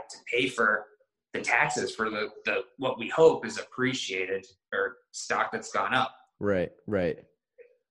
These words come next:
Speaker 2: Oh, so if you're in, but if you have, if you have, uh, if you have, like, ma-, this maximum exposure in one stock, your tax, tax risk could be higher than if you're well diversified. Is that right or accurate to say? Or just in
Speaker 1: Um,
Speaker 2: general,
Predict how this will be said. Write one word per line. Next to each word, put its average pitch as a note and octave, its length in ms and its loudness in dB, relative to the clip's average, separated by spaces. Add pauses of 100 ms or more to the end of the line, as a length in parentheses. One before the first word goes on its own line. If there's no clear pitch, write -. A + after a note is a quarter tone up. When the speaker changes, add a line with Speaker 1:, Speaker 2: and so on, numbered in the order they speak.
Speaker 2:
Oh, B2 220 8
so B2+ 180 6
if A#2+ 100 0
you're C3 160 6
in, A2 200 2
but A#2+ 120 4
if A#2 100 6
you C3 120 8
have, A2+ 180 6 (160)
if A2 140 0
you B2+ 140 6
have, A#2+ 400 6
uh, F2 460 6 (840)
if - 120 -12
you C#3 60 8
have, B2 60 6
like, G#2 140 8
ma-, G2 200 2
this F#2 160 -6
maximum G2 360 2
exposure G2+ 540 4
in F#2 180 2
one F#2 240 2
stock, F#2+ 380 0
your F#2+ 80 -4
tax, F#2+ 520 -2 (260)
tax G2 380 0 (1080)
risk A2+ 480 4 (160)
could B2+ 160 0
be A2 100 0
higher A2 460 4
than A#2+ 140 2
if G#2+ 140 -2
you're A2 100 2
well F#2+ 100 6
diversified. G2 580 -2 (220)
Is - 60 -12
that A2 160 2
right G#2 180 2 (320)
or F2 60 0
accurate G2 340 0
to - 80 -10
say? G#2+ 240 -2 (440)
Or A2+ 80 4
just A2 220 2
in D#3+ 60 2
Speaker 1:
Um, E3+ 200 10
Speaker 2:
general, F#2+ 380 4